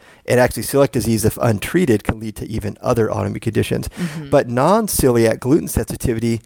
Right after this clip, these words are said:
Speaker 1: runs a, a similar spectrum. It's just not autoimmune. People with, um, there's been reports of, uh, and actually case studies published in good, you know, peer-reviewed scientific journals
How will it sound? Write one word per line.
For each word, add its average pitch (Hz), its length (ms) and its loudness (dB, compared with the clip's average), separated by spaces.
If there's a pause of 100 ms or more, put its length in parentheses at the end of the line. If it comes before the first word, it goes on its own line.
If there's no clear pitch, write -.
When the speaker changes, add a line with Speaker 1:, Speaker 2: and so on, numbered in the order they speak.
(480)
Speaker 1:
runs 147 520 2 (140)
a, 127 240 4 (100)
a - 80 2
similar 156 480 -2
spectrum. 117 640 0 (300)
It's - 160 0
just 151 240 -2
not 127 260 0
autoimmune. 113 760 4 (400)
People 156 320 2
with, - 400 2
um, 107 400 0 (380)
there's 165 120 2
been 117 280 2
reports 117 560 0
of, 107 320 2
uh, 107 280 0 (180)
and 123 140 2
actually 117 240 0
case 147 280 0
studies 107 480 -6 (120)
published 120 380 -2
in 101 220 0 (400)
good, 123 340 4
you 123 80 -4
know, 107 100 2
peer-reviewed 113 640 -2
scientific 107 460 -2
journals 139 480 2